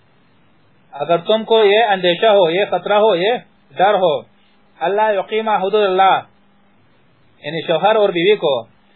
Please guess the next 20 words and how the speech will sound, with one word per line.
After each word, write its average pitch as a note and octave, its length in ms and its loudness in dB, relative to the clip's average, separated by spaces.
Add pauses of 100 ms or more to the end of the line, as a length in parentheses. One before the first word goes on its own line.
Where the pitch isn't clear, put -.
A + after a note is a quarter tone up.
(180)
کہ F3 160 0 (880)
اللہ E3+ 300 0
تعالیٰ G3+ 280 2
کی G3+ 100 -6
حدود F#3 380 -2
کو G#3+ 160 0
برقرار F3+ 840 2
نہیں E3 280 -2
رکھ G3 160 0
سکیں F3 220 -6
گے، D#3 120 -4
قائم E3+ 340 2 (400)
نہیں E3 280 0
رکھ G#3 160 0
سکیں E3 240 -2
گے۔ C3+ 260 -2 (800)
فلا F#3 260 2
جناح G3 440 0
علیہما، F3 500 -2 (1600)
تو E3+ 460 0